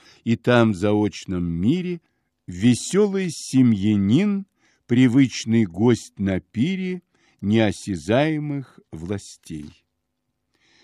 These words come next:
Толпе тревожный день приветен, тысяча восемьсот тридцать девятый год.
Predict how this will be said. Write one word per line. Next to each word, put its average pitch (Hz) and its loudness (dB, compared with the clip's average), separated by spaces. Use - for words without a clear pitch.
Толпе 147 0
тревожный 151 -4
день 104 -2
приветен, 90 -10
тысяча 160 -12
восемьсот 98 -12
тридцать 117 -10
девятый 87 -10
год. - -18